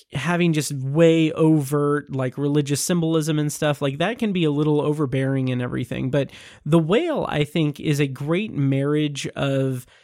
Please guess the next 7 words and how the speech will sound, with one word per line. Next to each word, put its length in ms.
somewhat, 680
some 500
subtlety 720
with 500
just 260
outright, 720
just, 600